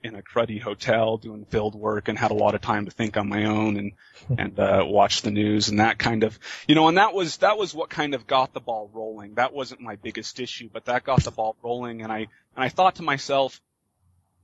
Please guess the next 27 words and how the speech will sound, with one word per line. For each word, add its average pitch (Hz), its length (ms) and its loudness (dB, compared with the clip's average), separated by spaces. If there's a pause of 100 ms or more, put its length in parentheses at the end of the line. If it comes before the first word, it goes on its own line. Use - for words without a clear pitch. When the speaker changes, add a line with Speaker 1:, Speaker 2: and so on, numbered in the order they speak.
(300)
Speaker 1:
and 147 100 2
I 156 60 6
don't 170 160 2
wanna 143 200 -2
jump 139 300 -6
questions 131 600 -2
or 113 80 -10
anything 113 300 -12
like 113 200 -10
that, 117 260 -2
but 120 80 -2
I, 120 180 0
I 127 60 2
really 147 380 -2
kind 131 240 -4
of 123 100 -6 (640)
felt 135 520 0 (420)
like 127 260 0
I 120 240 4
owed 147 300 -4
something 123 560 -8 (120)
to 117 400 -12 (440)
kind 120 180 -4
of 113 140 -10
intellectual 117 1160 -2 (140)
integrity, 107 880 -4 (360)
where 107 440 0